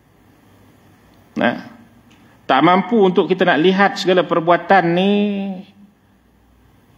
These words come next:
terus nampak ini takdir Allah pada diri kita, tak mampu tu,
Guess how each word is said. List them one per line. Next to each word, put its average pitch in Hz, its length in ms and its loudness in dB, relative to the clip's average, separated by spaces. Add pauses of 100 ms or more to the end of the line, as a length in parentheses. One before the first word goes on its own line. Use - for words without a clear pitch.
(120)
terus - 240 2
nampak 170 560 2
ini 175 240 2
takdir 165 400 2
Allah 170 320 4
pada 160 160 0
diri 165 160 4
kita, 151 560 0
tak - 80 0
mampu 165 400 4
tu, 254 320 -2